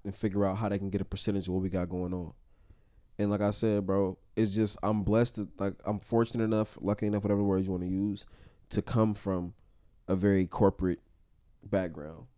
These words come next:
Like, I've worked in corporate settings, so I understand how business func-, how businesses function,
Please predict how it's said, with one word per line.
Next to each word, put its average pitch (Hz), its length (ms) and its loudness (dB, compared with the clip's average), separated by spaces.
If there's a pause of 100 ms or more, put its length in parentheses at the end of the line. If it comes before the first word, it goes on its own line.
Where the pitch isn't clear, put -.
(400)
Like, 80 100 -6
I've 98 180 0
worked 104 220 0
in 85 100 -6
corporate 98 340 -4
settings, 104 340 -2
so 90 120 -2
I - 80 -4
understand 98 380 -4
how 90 100 -2
business 92 340 -4
func-, 107 340 -4
how 87 180 -2
businesses 101 500 0
function, 117 420 -4